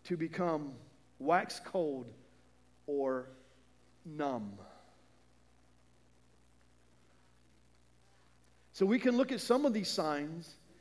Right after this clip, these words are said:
and be very outward focused. And we've gotta watch from where persecution has come. We've gotta discern the phonies. We, we've gotta make sure we're not provoked to give up on our truth.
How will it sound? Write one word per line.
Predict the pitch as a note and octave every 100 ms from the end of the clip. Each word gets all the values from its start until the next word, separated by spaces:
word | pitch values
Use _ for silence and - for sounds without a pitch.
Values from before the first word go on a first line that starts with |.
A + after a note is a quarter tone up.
| - - - -
and | F3 F3
be | F#3
very | G3+ A#3 B3 A3
outward | A#3 - B3 B3 A3 - -
focused. | - A3+ A3 F3 F#3 - - - - - - - - -
And | F#3
we've | A3
gotta | A3+ A3
watch | G#3+ A#3 A3+
from | - G3+
where | G#3+
persecution | F#3 G#3 G#3 G3 G#3+ G3+ G3+
has | F3+
come. | G3 F3+ - -
We've | A3+
gotta | A3
discern | F#3+ F#3+ - G#3+ G#3+
the | G3+
phonies. | G#3 G3+ F3+ D#3
We, | G#3 - -
we've | G#3
gotta | A3 G#3
make | A3
sure | A3 A3+
we're | A3
not | A3 G#3+ A3
provoked | G#3 G#3+ G#3+
to | G#3
give | G3
up | G#3+ G#3
on | G3+
our |
truth. | F3+ G#3+